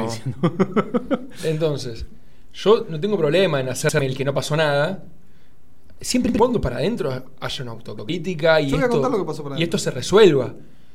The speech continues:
Speaker 2: Porque no es la primera vez que pasa algo así. Bueno,
Speaker 1: Pará,
Speaker 2: algo así
Speaker 1: no les
Speaker 2: sí.
Speaker 1: creo nada.
Speaker 3: Mirá,
Speaker 1: No les creo, no les creo nada.
Speaker 3: en esta,
Speaker 1: No les creo nada, Leo.
Speaker 3: en esta, y ya lo saludamos a Juanpi también, puedo decir,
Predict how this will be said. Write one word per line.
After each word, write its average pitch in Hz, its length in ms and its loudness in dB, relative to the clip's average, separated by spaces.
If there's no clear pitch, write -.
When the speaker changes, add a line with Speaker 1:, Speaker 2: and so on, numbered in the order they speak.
Speaker 2:
Porque 123 440 -4
no 165 80 -2
es 196 60 6
la 202 80 10
primera 175 180 4
vez 180 60 0
que 147 80 -6
pasa 156 200 -2
algo 147 120 0
así. 156 220 -4
Bueno, 135 180 -6
Speaker 1:
Pará, 139 140 4
Speaker 2:
algo 135 80 0
así 160 80 -2
Speaker 1:
no 170 60 6
les 170 80 4
Speaker 2:
sí. 143 60 -2
Speaker 1:
creo 165 160 2
nada. 107 240 -4
Speaker 3:
Mirá, 180 160 2
Speaker 1:
No 185 40 4
les 165 60 2
creo, 185 160 2
no 202 100 0
les 208 120 4
creo 190 140 2
nada. 120 280 -2
Speaker 3:
en 254 280 4
esta, 180 440 -6
Speaker 1:
No 170 100 -4
les 190 120 2
creo 196 160 -2
nada, 139 220 0
Leo. 110 200 -10
Speaker 3:
en 214 160 -4
esta, 233 480 -4
y 175 160 -12
ya 160 160 -8
lo 156 100 -6
saludamos 147 400 -8
a 139 40 -10
Juanpi 139 180 -10
también, 151 460 -10
puedo 233 240 0
decir, 180 400 -6